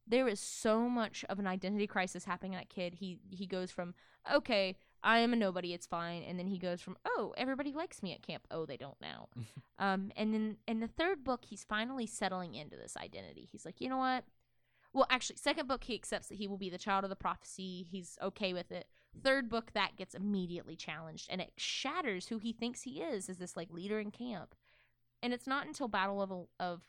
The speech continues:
Speaker 1: the Labyrinth that you really see Percy kinda get a ground on his identity, and he sticks to it.
Speaker 2: Mm-hmm.
Speaker 1: The only time he ever kinda has a waver in his identity is after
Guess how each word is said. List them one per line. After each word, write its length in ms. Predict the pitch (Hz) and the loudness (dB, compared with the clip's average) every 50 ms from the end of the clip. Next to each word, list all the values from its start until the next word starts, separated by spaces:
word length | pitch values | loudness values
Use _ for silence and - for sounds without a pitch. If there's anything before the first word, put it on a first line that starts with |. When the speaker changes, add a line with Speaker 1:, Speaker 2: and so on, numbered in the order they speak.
| - | -10
Speaker 1:
the 60 | - 180 | -8 0
Labyrinth 460 | 175 190 208 226 214 208 190 165 - - _ | 2 4 4 4 4 0 -2 -2 -6 -8 _
that 140 | 190 185 - | -6 -6 -4
you 120 | 190 190 | -6 -4
really 200 | 175 190 185 196 | -4 -4 -4 -4
see 160 | - - 208 | -4 -6 -6
Percy 280 | - - 185 180 - - | -4 -2 -4 -4 -4 -6
kinda 220 | - 190 185 175 | -6 -4 -6 -4
get 140 | 175 180 180 | -4 -4 -4
a 20 | |
ground 340 | 170 - 180 160 156 185 220 | -4 -4 -6 -4 -4 -4 -4
on 100 | 240 226 | -4 -4
his 200 | 214 254 254 226 | -4 -4 -4 -2
identity, 560 | 240 247 233 254 247 262 269 254 269 262 269 254 - _ _ _ _ _ - - | -2 -2 -2 -2 -2 0 0 0 0 0 -2 -4 -8 _ _ _ _ _ -4 -2
and 80 | 247 | 2
he 120 | 240 247 226 | 2 2 2
sticks 280 | - - - - - - | 2 -2 -6 -8 -8 -12
to 100 | - 160 | -12 -12
it. 180 | - - - - - | -12 -12 -14 -14 -16
Speaker 2:
Mm-hmm. 220 | 104 98 - 220 175 - - - - | -16 -16 -16 -16 -16 -18 -18 -6 0
Speaker 1:
The 120 | 240 262 | 2 2
only 160 | 277 311 349 | 2 2 0
time 240 | 349 - 330 285 269 | -2 -2 -2 -2 -2
he 140 | 285 254 190 | -2 -2 0
ever 260 | 202 214 220 226 220 | 0 0 0 0 -2
kinda 260 | 214 - - 220 208 202 | -2 -2 -2 0 0 0
has 180 | 202 196 - | -2 -2 -2
a 80 | 196 185 - | -4 -6 -4
waver 360 | 180 170 170 185 196 226 247 | -6 -6 -6 -4 -2 0 0
in 100 | 254 254 | 2 2
his 160 | 254 262 240 | 0 0 0
identity 680 | 262 254 233 262 254 254 247 247 254 247 247 240 254 - - | -2 -2 -2 -2 -2 -2 -2 -2 -2 -4 -4 -6 -8 -6 -6
is 300 | - 190 190 185 - - | -4 -4 -4 -4 -4 0
after 840 | - 185 190 202 - - - - 208 202 196 196 190 190 190 190 | 2 2 2 2 0 -4 -4 -2 0 0 2 2 2 0 0 -2